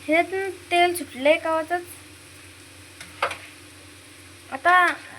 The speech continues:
आता जे आम-, आम्ही प्लेटमध्ये जे हे मसाला बनवत होतो, त्यात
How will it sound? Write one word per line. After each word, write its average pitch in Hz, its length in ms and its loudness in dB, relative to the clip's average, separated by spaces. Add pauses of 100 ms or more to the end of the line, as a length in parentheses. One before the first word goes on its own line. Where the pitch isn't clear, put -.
(2000)
आता 320 280 2
जे 359 220 0
आम-, 349 300 -2
आम्ही 302 180 -4
प्लेटमध्ये 330 560 -4
जे 339 80 -8
हे 339 240 -6
मसाला 294 300 -4
बनवत 339 260 -2
होतो, 339 120 -14
त्यात 359 240 0